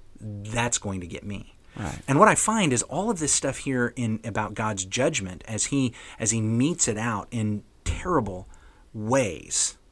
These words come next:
Speaker 1: And I mean that in the full sense of n-, not just, "Oh, I don't like it." I mean terrible, awesome, terrible ways.
Speaker 2: Mm-hmm. Yeah.
Speaker 1: Is it's driving home the message to me, "This is what I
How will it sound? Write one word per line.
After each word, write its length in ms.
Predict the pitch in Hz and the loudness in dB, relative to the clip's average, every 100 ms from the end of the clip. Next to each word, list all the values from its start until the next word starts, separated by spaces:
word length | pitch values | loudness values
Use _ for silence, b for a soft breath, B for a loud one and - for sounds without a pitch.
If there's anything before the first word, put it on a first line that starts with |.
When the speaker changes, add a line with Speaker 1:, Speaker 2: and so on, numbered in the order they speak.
| _ b b | _ b b
Speaker 1:
And 120 | 110 107 | -2 2
I 80 | |
mean 240 | 113 143 127 | 4 4 4
that 160 | 110 | 2
in 80 | 101 | 0
the 80 | 98 | -2
full 240 | - 120 | -2 0
sense 360 | - 117 104 - | 0 0 0 0
of 300 | 98 87 - - - | -2 -6 -12 -14 -10
n-, 140 | 143 127 | -8 0
not 260 | 123 123 | 4 4
just, 260 | 117 113 - | 4 0 2
"Oh, 80 | 120 | 4
I 80 | 110 | 4
don't 140 | 107 | 4
like 260 | 104 110 110 | 0 0 0
it." 60 | 98 | -2
I 100 | 113 | 0
mean 180 | 104 | -2
terrible, 580 | 92 - 131 113 95 90 - | -4 -2 0 0 -2 -6 2
awesome, 560 | 117 - 135 117 110 - | 4 6 4 2 0 -4
terrible 680 | - - 123 113 107 101 95 | -6 0 0 0 -2 -4 -6
ways. 680 | 98 101 95 90 80 95 92 | -4 -2 -2 -6 -4 0 0
Speaker 2:
Mm-hmm. 340 | 92 73 - 80 | -2 -6 -6 -4
Yeah. 220 | 73 - - | -2 -4 -2
Speaker 1:
Is 160 | 127 107 | 2 2
it's 160 | 110 | 4
driving 500 | - 123 123 175 175 | 2 4 4 4 0
home 200 | 135 135 | 2 2
the 60 | 120 | 2
message 420 | 110 113 - - | 2 0 0 0
to 80 | - | 0
me, 300 | 107 107 98 | -2 -2 -4
"This 320 | 92 117 - | -4 -2 -2
is 140 | 117 101 | -2 -4
what 240 | 101 95 - | -4 -6 -6
I 480 | 101 101 101 101 | -4 -4 -4 -8